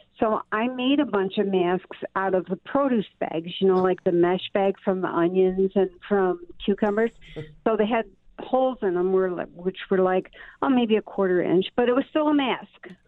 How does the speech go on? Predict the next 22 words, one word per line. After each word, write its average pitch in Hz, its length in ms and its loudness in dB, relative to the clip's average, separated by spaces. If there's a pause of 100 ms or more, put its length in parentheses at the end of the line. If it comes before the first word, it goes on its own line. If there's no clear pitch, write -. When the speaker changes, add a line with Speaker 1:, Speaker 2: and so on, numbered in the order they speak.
(160)
Speaker 1:
Okay, 202 360 -4
so 226 80 0
I 208 140 0
went 214 240 -6
to 285 100 0
this 262 140 0 (100)
one 233 260 -2 (100)
table, 202 400 0 (720)
and 208 320 2
the 196 80 -2
lady 214 320 2
didn't 196 260 2
like 180 220 0
my 196 100 4
mask, 190 380 2 (440)
and 208 260 0
she 254 100 -6
told 233 240 0
me 226 200 2
that 196 220 0 (420)
I 214 160 0
was 196 160 2